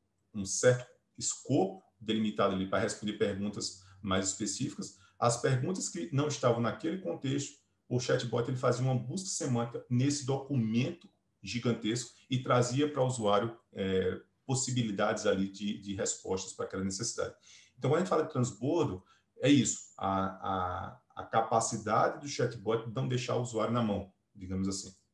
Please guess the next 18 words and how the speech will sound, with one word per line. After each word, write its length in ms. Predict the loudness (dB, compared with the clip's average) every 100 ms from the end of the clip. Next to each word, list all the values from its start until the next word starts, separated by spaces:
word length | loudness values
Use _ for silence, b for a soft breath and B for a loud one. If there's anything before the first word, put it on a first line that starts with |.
| _ _ _ _ _ _ _ _ _ _ -20 -20 _ _ _ _ _ _ _ _ _ _ _ _ _ _ _ _ _ _ _ _ _ 0
E 100 | 4
o 80 | 4
último 320 | 4 0 0
pilar 280 | 4 6 6
que 60 |
a 40 | 4
gente 200 | 2 4
traz 280 | 6 6 6
pra, 380 | 4 4 2
pra, 800 | -2 -2 2 4 2 0 -4 -8 -8
pra 120 | -6
conversar 380 | 0 0 0 -2
com 120 | -4
vocês 380 | -6 -4 -2 -2
é 40 |
sobre 240 | -4 -2 -2
a 60 |
personalidade. 760 | 0 -2 -2 -2 2 2 2